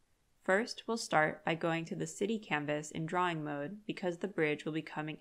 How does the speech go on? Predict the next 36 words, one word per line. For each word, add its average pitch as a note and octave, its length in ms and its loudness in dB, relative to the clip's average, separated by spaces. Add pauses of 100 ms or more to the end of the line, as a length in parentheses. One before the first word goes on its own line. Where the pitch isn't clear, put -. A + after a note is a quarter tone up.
out D#3 280 0
of E3+ 100 -4
the E3+ 100 -4
city. G3+ 440 -4 (440)
Tap G#3+ 380 2
on A#3+ 120 0
the B3 80 -2
new G3 260 0
hinged G3 560 -4
canvas G3 420 -4
tool D#3 340 -2
to E3 140 -4
get D#3+ 180 -4
started. - 540 -2 (580)
As F#3+ 200 2
you A3+ 80 -2
can D4 180 -4
see, F3 460 -2
this F#3+ 280 -2
looks A#3 220 -2
similar E3 440 -2
to E3+ 120 -6
the D#3+ 120 -4
projection D#3+ 640 -2
interface D#3 640 -2
with D#3+ 160 -4
the E3 60 -2
preview F#3 420 0
window, D3 540 -2
but E3+ 160 -2
there F3 160 2
are F3 220 4
a F#3+ 60 0
few F#3+ 300 -4
key E3+ 260 0
differences. - 800 -6